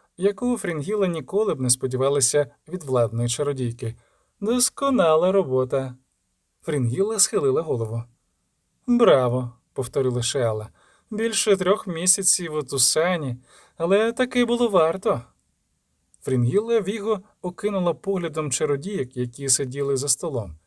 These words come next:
Шеалу, Філіпу, Сабріну Глевісіх, Кейру Мец, Маргариту Луантілі, Тріс Мерігольд, Франческу Фіндабаєр і Іду Емен, очі яких, обведені сильним ельфійським макіяжем, абсолютно нічого не виражали.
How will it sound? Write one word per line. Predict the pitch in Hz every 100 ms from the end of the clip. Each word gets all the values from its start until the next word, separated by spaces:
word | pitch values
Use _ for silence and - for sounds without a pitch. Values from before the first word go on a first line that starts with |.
| _ _ _ -
Шеалу, | - 135 170 190 180
Філіпу, | - 110 147 185 175
Сабріну | - 135 - 131 185 170
Глевісіх, | 156 147 156 - 147 - _ _ _
Кейру | 285 262 135
Мец, | 117 165 196 - - _
Маргариту | 147 135 120 131 175 147
Луантілі, | 135 113 - 202 208 143
Тріс | 127 156 -
Мерігольд, | 165 190 196 101 - _ _ _ _
Франческу | 208 214 269 - 233
Фіндабаєр | 190 185 151 135 170 233 233 214
і | 214 202
Іду | 151 143 147 -
Емен, | 185 107 85 - _ _ _ _ _ -
очі | 147 131 147
яких, | 135 151 151 - _ _ -
обведені | 131 127 156 151 147
сильним | - 165 151 143
ельфійським | 135 123 156 143 - 139
макіяжем, | 131 123 139 202 202 196 190 _ _ _
абсолютно | 165 - - 233 202 220 226
нічого | 233 - 151 135
не | 139
виражали. | 151 147 120 101